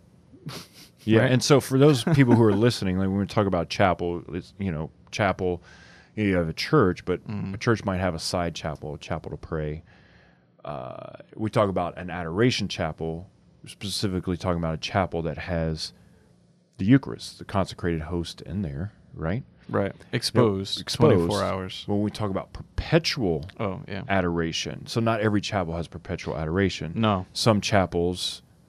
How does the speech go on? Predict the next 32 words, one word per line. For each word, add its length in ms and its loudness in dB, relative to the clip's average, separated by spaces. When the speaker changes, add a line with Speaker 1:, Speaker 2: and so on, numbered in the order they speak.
Speaker 2:
um, 640 -6
like 160 0
we 100 6
know 140 8
a 60 8
local 220 8
church 280 -2
we 80 -6
go, 200 0
it's, 180 -10
it's 140 -18
a 40 -20
chapel, 400 2
but 140 -2
it's 80 -8
not 160 0
perpetual 500 -8
adoration 460 -6
chapel. 340 -8
It's 140 -16
chapel 320 0
Jesus 380 -2
is 80 -8
in 100 -4
the 60 -8
tabernacle. 560 -6
Speaker 1:
Right. 180 -4
Speaker 2:
It's 120 -12
adoration 460 -2
chapel. 720 -2
Perpetual 640 2
adoration. 760 -4